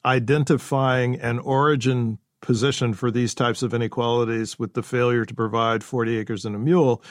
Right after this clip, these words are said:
is to argue that there's a cumulative effect that's associated with wealth, which is not quite the same as, uh, the conditions that determine people's income levels.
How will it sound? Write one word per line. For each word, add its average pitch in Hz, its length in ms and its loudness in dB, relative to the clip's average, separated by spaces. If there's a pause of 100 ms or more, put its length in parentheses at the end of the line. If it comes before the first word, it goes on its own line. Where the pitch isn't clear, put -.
(640)
is 143 220 2
to 156 100 4
argue 147 400 4
that 127 180 2
there's 135 180 4
a 135 80 6
cumulative 147 640 6
effect 113 380 2
that's 120 180 0
associated 120 540 2
with 104 160 -4
wealth, 120 520 2 (360)
which 131 180 2
is 135 160 2
not 170 320 4
quite 156 300 2
the 143 100 2
same 147 500 2
as, 113 360 -2
uh, 117 240 0 (320)
the 120 160 0
conditions 131 560 2
that 123 160 0
determine 127 580 2
people's 120 560 0
income 143 500 4
levels. 110 520 -2